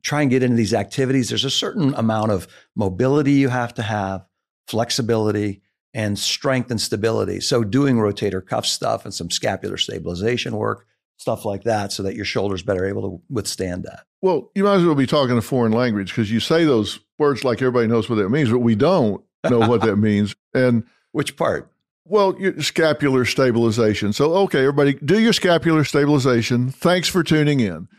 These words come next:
Speaker 2: What, uh, what
Speaker 1: All
Speaker 2: the
Speaker 1: right,
Speaker 2: hell
Speaker 1: well, let me
Speaker 2: does
Speaker 1: make,
Speaker 2: that
Speaker 1: all right,
Speaker 2: mean?
Speaker 1: let me make it more tangible. I-, in general, when I rehab a shoulder, for example, um, most people wanna train, particularly the guys, they wanna train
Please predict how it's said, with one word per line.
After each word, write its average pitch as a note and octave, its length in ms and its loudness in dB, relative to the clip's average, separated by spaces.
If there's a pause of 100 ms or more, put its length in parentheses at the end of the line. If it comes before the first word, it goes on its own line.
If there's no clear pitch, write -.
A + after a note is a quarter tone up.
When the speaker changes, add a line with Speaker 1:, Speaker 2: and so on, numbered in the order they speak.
(220)
Speaker 2:
What, G#3 180 0
uh, - 300 0
what D4+ 260 -2
Speaker 1:
All - 80 4
Speaker 2:
the E4 60 4
Speaker 1:
right, C#4 40 4
Speaker 2:
hell B3+ 260 6
Speaker 1:
well, - 0 -
let C4 100 6
me - 40 6
Speaker 2:
does A#3 80 4
Speaker 1:
make, E4+ 80 4
Speaker 2:
that D4 120 4
Speaker 1:
all - 80 4
right, G3 80 6
Speaker 2:
mean? C3+ 100 6
Speaker 1:
let G#3 80 4
me A3 80 4
make G3+ 200 2
it F3 60 -2
more D#3+ 100 2
tangible. B2+ 640 -2 (1000)
I-, - 40 -6 (120)
in D3+ 180 4
general, D3 440 2
when A#2 100 2
I B2 60 2
rehab B2+ 340 0
a G#2+ 40 -4
shoulder, F#2+ 340 -2
for F#2 120 -8
example, F2 560 -10 (200)
um, G#2+ 240 -2
most F3 260 0
people E3+ 220 0
wanna A#2+ 180 0
train, G2+ 500 -4
particularly D#3 420 -2
the B2 80 -2
guys, F#2 440 -8
they B2 100 -4
wanna A#2 200 -2
train A2 420 -4